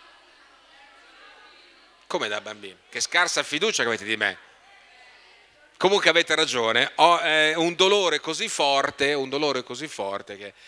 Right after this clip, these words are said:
sono andato in es-, in escandescenza. Gli indigeni dell'Amazzonia mi avrebbero messo, mi avrebbero riportato addirittura alle elementari, neanche alle medie. C'era lui?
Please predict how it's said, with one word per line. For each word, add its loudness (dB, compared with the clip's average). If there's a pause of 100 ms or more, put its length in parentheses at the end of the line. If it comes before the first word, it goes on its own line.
(120)
sono -2
andato -6
in -8
es-, -6
in -6
escandescenza. -6 (220)
Gli -8
indigeni -2
dell'Amazzonia -2
mi -4
avrebbero -2
messo, -4
mi -2
avrebbero -2
riportato -10 (380)
addirittura -4
alle -2
elementari, -4
neanche -8
alle -10
medie. -20 (1300)
C'era -12 (160)
lui? -2